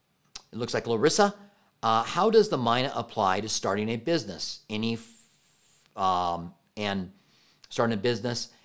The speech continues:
and failing at it and losing all your money. Does that make one a bad steward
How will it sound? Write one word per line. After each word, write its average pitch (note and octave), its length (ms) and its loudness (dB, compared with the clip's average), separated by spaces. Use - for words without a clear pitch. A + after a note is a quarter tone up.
and G#2+ 180 -6
failing A2 760 -4
at G#2 320 -2
it G#2 260 -4
and G2 160 -6
losing A2+ 360 -2
all G2+ 200 -2
your F#2+ 160 -4
money. G2+ 380 -4
Does G2+ 160 -10
that A2+ 200 0
make G#2+ 240 -4
one G#2 180 -2
a G2+ 60 -2
bad F#2 380 -2
steward G2+ 540 -4